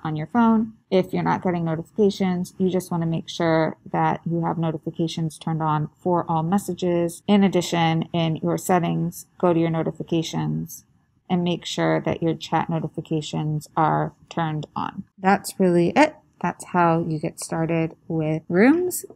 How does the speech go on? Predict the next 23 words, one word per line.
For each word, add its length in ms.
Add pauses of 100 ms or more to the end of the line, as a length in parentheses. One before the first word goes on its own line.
in 520
your 520
Gmail. 600 (100)
You 100
can 180
use 160
that 260
for 360
office 260
communication, 960
student 400
communication, 920 (200)
whatever 300
you 180
might 240
need. 300
It's 100
a 40
great 220
way 140
to 80
organize 800
files 460